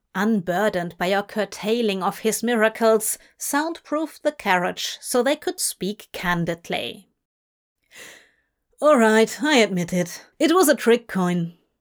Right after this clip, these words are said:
he admitted, turning in his seat towards the angel. "I know," Aziraphale smiled. "I checked before I made the wager to confirm my suspicion." "You know me,"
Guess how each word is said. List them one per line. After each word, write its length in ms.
he 220
admitted, 640
turning 460
in 120
his 200
seat 460
towards 480
the 160
angel. 640
"I 120
know," 600
Aziraphale 880
smiled. 880
"I 120
checked 520
before 300
I 160
made 260
the 100
wager 500
to 120
confirm 580
my 120
suspicion." 760
"You 200
know 200
me," 520